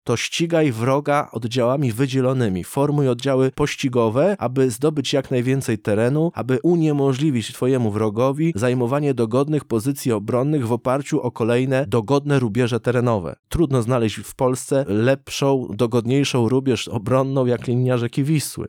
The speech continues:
I Rosjanie nie chcieli, aby Niemcy wykorzystali rzekę jako pozycję obronną. Stąd właśnie na gwałt, na rety czternaście dział samobieżnych, pięćdziesiąt ciężarówek, kilkuset bojców pułkownika Rusakowa natychmiast spod Lublina pchamy na Kazimierz Dolny.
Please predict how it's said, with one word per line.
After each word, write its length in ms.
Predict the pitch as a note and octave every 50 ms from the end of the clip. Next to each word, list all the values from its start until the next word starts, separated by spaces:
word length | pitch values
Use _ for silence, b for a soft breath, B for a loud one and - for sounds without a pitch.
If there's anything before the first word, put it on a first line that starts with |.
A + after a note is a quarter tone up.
| - _
I 140 | - - C#3
Rosjanie 420 | B2+ C3 B2 - C#3+ C#3+ D3+ D3 C3
nie 160 | C3 C#3 D3
chcieli, 440 | - - - - F#3 F#3 E3 B2+ -
aby 240 | - A2 G#2+ A2+ A#2
Niemcy 440 | A#2+ C3+ C3+ C#3+ C#3 - D3 C3+ -
wykorzystali 960 | G2+ G#2 B2+ C#3 - - C3+ B2 C#3 C3 - - - D#3 D#3 C#3+ A2 E2+ D#2+ -
rzekę 460 | - - G2+ A#2+ A#2 A#2 - - B2+ A2+
jako 400 | G#2+ G#2 - - A#2 A2 A#2+ -
pozycję 520 | - A#2+ A2+ A2 A2 G#2 - - G#2+ G#2
obronną. 500 | G#2+ G#2 A2+ B2 B2+ A#2 A2 G2+ F#2+ F2+
Stąd 360 | - - - C3 C3 C#3 C3
właśnie 460 | G#2 A2+ A#2 A#2+ - - C3+ B2+ A#2+ -
na 140 | A2 A2 A2+
gwałt, 500 | G#2 A2+ A2 B2 C3+ C3 C3 C3 - -
na 160 | A2+ A#2 A#2
rety 420 | A#2 A#2+ C3 B2+ - C3+ B2+ B2+ B2+ -
czternaście 560 | - - - A#2 A2 B2 C3 C3+ - - B2+
dział 180 | A#2+ B2+ A#2+ A#2+
samobieżnych, 640 | - B2+ A2+ A#2 A2+ G#2+ A#2+ C3+ B2+ A#2+ A#2+ A2 -
pięćdziesiąt 540 | - B2 A#2 A#2 C3 C3+ A#2+ B2 A#2+ B2+ -
ciężarówek, 580 | - A#2+ A#2 A2+ A#2 B2 C#3 B2+ C3 A#2+ -
kilkuset 500 | - - B2+ A#2+ - D3 C3+ - A2+ A2
bojców 420 | - A#2 B2 B2+ B2+ - B2 A2 -
pułkownika 580 | - A#2+ A2 - A#2+ A2+ C3 C3 - C3 A#2
Rusakowa 600 | A#2 A#2 - - G#2 - - C#3 B2 A#2+ A#2 A#2 -
natychmiast 560 | B2 B2+ C3 - E3 D#3 - D3+ C#3 B2+ B2
spod 260 | - - - C3 B2+
Lublina 520 | B2+ A#2+ C3 B2+ C3 C#3+ D3+ D3 C#3+ B2 B2
pchamy 460 | - - - - B2+ C3 B2+ B2+ A#2
na 120 | A#2+ A2
Kazimierz 460 | - - A#2 A2 G#2+ G#2+ G2+ G2+ F#2 F#2
Dolny. 420 | F#2 F2 D#2 - - - G#2